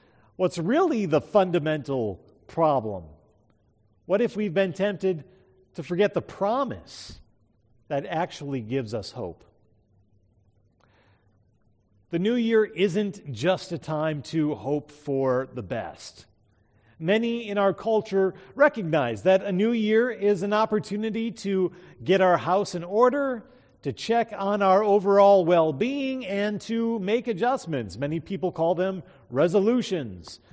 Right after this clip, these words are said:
that will put them on a healthier course for the future. For us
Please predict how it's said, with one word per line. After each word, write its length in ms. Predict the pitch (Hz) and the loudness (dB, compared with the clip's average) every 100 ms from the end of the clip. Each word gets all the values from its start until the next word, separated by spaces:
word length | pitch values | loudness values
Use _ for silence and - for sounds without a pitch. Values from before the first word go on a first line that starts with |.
| - - | -20 -14
that 100 | 151 | -4
will 140 | 151 180 | 0 0
put 200 | 202 196 | 2 0
them 140 | 208 | 0
on 120 | 208 | 0
a 60 | 214 | -2
healthier 460 | 156 202 202 214 208 | 0 0 0 -4 -2
course 420 | - 196 208 - | -2 -2 -2 -4
for 220 | 190 190 | -2 -2
the 100 | 160 | -2
future. 640 | - 190 196 156 98 78 _ _ _ _ _ _ _ _ _ - | -6 -8 -6 -8 -8 -10 _ _ _ _ _ _ _ _ _ 0
For 180 | 180 | 4
us 280 | 226 - - | 4 2 -6